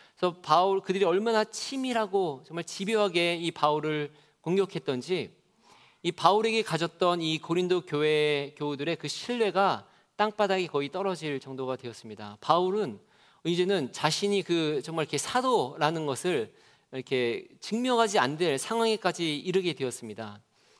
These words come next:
그런 상황이 이 고린도 후서 편지를 쓰게 된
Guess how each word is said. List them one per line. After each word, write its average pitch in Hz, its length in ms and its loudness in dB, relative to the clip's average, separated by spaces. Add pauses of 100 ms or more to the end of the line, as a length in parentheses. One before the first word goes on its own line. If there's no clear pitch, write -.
(140)
그런 214 280 2
상황이 196 760 2
이 156 100 -4
고린도 180 480 0
후서 185 480 0
편지를 190 340 -2
쓰게 196 340 -2
된 151 320 -2